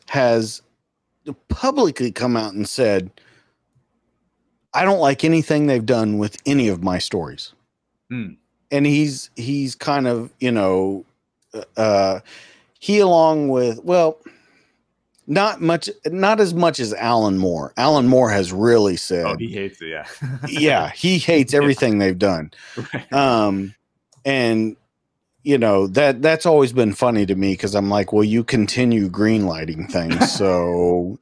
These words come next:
Speaker 1: if
Speaker 2: Yeah.
Speaker 1: you hate it so bad, stop greenlighting everything." But
Speaker 2: <laughs>
Speaker 1: when you look at it with Zack Snyder, all of those stories that he has, Watchmen, Batman v Superman, Justice League, those are all other people's stories.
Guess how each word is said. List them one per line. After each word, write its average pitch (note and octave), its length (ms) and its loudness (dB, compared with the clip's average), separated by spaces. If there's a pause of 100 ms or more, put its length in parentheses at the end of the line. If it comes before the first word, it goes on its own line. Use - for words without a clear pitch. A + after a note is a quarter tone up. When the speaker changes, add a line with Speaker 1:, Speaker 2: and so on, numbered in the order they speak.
Speaker 1:
if C3 220 -2
Speaker 2:
Yeah. C#3+ 80 2
Speaker 1:
you C3 80 4
hate B2+ 260 2
it G#2+ 100 0
so G#2+ 220 0
bad, F#2+ 360 0
stop A2 340 -2
greenlighting F2+ 760 -2
everything." F2 600 -8 (520)
But F3 280 2 (360)
Speaker 2:
<laughs> - 400 -8
Speaker 1:
when G3 200 6
you F#3 100 6
look B3+ 220 4
at C3+ 100 4
it A#2+ 180 2
with D3 200 2
Zack D3 360 0
Snyder, D3+ 540 0 (1000)
all E3+ 260 6
of A#3+ 120 0
those G3 200 4
stories F3+ 340 0
that C#3 100 0
he B2+ 80 -4
has, A#2 340 -2
Watchmen, A#2 580 -2
Batman A2+ 440 0
v G#2 140 -2
Superman, C#3+ 580 0
Justice A#2 380 -2
League, A#2+ 260 -2
those A3+ 240 2
are B3+ 160 -2
all D#3+ 360 2
other D3 240 0
people's C#3 400 -6
stories. F#2 500 -2